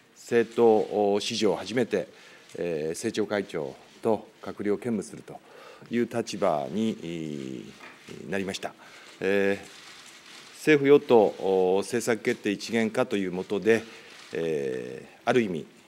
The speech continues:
えー、政調の立ち上げを、お、させていただく中で、特にこれまでの役割は、与党の中で、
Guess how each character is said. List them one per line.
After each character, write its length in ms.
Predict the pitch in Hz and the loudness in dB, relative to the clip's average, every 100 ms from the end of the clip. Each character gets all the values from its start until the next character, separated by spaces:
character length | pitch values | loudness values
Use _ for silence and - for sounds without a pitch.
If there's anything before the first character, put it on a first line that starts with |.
| - - | -20 -8
え 60 | |
ー、 1300 | 87 87 85 82 80 - - 80 55 53 55 50 53 | -6 -4 -6 -6 -8 -10 -18 -16 -14 -14 -14 -14 -14
政 280 | - 120 113 | -6 -4 -2
調 100 | 98 | -4
の 60 | 78 | -6
立 180 | - - | -8 -8
ち 160 | 117 | 0
上 120 | 110 | 2
げ 260 | 104 107 98 - | 4 2 2 8
を、 240 | 139 117 - - - - | 8 8 0 -18 -20 -4
お、 580 | 90 92 87 87 87 87 | 0 2 2 4 2 0
さ 160 | 110 | -6
せ 140 | 101 104 | -6 -4
て 160 | 101 | 0
い 80 | 98 | 0
た 100 | 101 | 0
だ 140 | 104 101 | -2 -4
く 720 | 98 101 - 95 95 87 87 | -6 -8 -6 -6 -6 -6 -4
中 220 | 101 110 | -4 -4
で、 240 | 95 85 - - - - - | -2 -4 -4 -16 -20 -20 -4
特 220 | 175 185 | 0 4
に 300 | 156 113 - | 6 6 2
こ 140 | - 131 | -4 0
れ 80 | 139 | 2
ま 100 | 139 | 4
で 80 | |
の 80 | 120 | 4
役 240 | 95 95 120 | 2 2 0
割 160 | 113 | 0
は、 280 | 90 92 80 - - - - _ | 2 0 0 -14 -20 -20 -20 _
与 200 | 131 190 | 6 8
党 120 | 202 160 | 8 8
の 100 | 135 | 6
中 220 | 151 135 | 4 4
で、 200 | 98 | 2